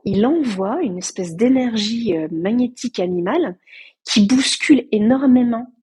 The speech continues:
euh, l'ado, parce qu'en fait, j'ai, j'ai envie de dire, il y a pratiquement aucune séance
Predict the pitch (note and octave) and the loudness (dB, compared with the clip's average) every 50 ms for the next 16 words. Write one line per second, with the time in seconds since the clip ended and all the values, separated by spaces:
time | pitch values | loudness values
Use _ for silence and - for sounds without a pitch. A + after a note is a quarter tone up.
0 | _ - - F3 E3 E3 E3 D#3+ - C3 - - - - E3 E3+ D#3+ E3+ A3+ D4 | _ -12 -10 -8 -8 -8 -8 -8 -8 -8 -10 -8 -8 -6 -4 -4 -2 0 2 2
1 | E4+ B3+ - - D#3+ D#3+ F3+ - - G3+ - - E4+ - - - - - - - | 2 0 0 -2 -4 -4 -6 -6 -8 -6 -6 -6 -8 -8 -12 -20 -20 -20 -20 -20
2 | - _ _ _ - - F#3 F#3+ G3 G3+ F3+ F#3 G3+ G#3 G3 G#3+ G#3 C4+ C#4+ C4 | -20 _ _ _ -8 -4 0 4 4 4 4 4 0 0 0 2 2 2 2 2
3 | G#3 F3+ - - G#3+ G#3 - G#3+ - - F#3 - - _ - D4+ D#4+ D#4 - - | 2 -2 -2 -4 -6 -6 -6 -8 -6 -6 -6 -8 -8 _ 0 0 0 0 0 -6
4 | - - D4 C#4 C4 - - B3+ A#3+ A3+ G#3+ - - - - - - | -4 0 0 0 0 -2 -8 -10 -10 -10 -10 -10 -10 -12 -12 -14 -16